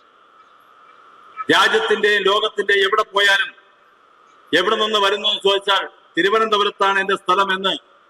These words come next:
പറഞ്ഞാൽ അവർ വണങ്ങി നിന്ന് "ശ്രീ പത്മനാഭസ്വാമിയുടെ മണ്ണിൽ നിന്നല്ലേ വരുന്നത്, നിങ്ങൾ ഭാഗ്യവാന്മാരാണ്, നിങ്ങൾ പുണ്യവാന്മാരാണ്"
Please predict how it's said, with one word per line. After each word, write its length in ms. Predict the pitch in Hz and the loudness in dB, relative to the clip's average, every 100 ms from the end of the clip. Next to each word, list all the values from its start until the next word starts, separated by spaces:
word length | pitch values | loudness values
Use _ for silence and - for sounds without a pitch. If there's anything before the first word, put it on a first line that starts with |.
| _ | _
പറഞ്ഞാൽ 540 | 147 180 196 151 - - - _ _ _ - | -4 0 0 0 -4 -14 -20 _ _ _ -2
അവർ 280 | 139 180 185 | 0 2 2
വണങ്ങി 300 | 175 196 214 | 2 2 0
നിന്ന് 340 | 202 196 196 180 - _ _ _ - | -2 -2 0 -2 -6 _ _ _ -2
"ശ്രീ 220 | 165 220 | 2 2
പത്മനാഭസ്വാമിയുടെ 1120 | 208 196 196 196 190 - 190 196 190 190 175 - _ _ - | 2 0 2 2 0 0 0 2 0 2 -2 -4 _ _ -4
മണ്ണിൽ 300 | 160 185 208 | -2 0 -2
നിന്നല്ലേ 380 | 202 196 190 185 | -2 -2 0 0
വരുന്നത്, 480 | 180 185 175 165 - _ - - | 0 -2 -4 -4 -8 _ -20 -6
നിങ്ങൾ 320 | 147 185 185 | -4 0 -2
ഭാഗ്യവാന്മാരാണ്, 1040 | 175 180 190 196 190 190 180 180 175 170 156 - - - | 0 0 0 0 0 -2 -2 0 -2 -8 -16 -20 -20 -6
നിങ്ങൾ 160 | 165 180 | -2 -2
പുണ്യവാന്മാരാണ്" 1000 | - 170 208 202 190 185 185 180 170 | -4 -4 -2 0 0 2 2 2 -2